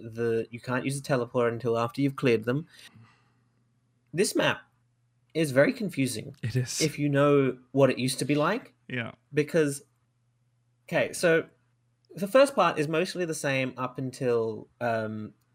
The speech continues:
Speaker 1: the Iron Giant, uh, where Gaius talks to us. That cutscene is still there. Um, I think if they shortened it, possibly.
Speaker 2: They've shortened
Speaker 1: Um,
Speaker 2: it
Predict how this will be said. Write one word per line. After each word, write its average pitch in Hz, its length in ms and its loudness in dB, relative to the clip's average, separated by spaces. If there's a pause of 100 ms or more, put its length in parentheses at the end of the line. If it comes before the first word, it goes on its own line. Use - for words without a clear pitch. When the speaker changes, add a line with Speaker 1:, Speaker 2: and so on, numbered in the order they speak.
Speaker 1:
the 120 240 -4
Iron 117 280 -4
Giant, 117 480 -4 (420)
uh, 113 360 0 (360)
where 123 360 0
Gaius 107 380 2
talks 110 320 -6
to 110 80 -4
us. 170 240 -8 (220)
That 196 160 4
cutscene 175 300 0
is 160 120 -2
still 160 180 2
there. 131 260 0 (440)
Um, 127 500 4 (300)
I 139 60 -2
think 170 160 -4
if - 100 -6
they 143 100 2
shortened 131 460 -4
it, - 140 -4
possibly. 220 500 -4
Speaker 2:
They've 196 240 2
shortened 220 380 2
Speaker 1:
Um, 147 100 4
Speaker 2:
it 147 40 0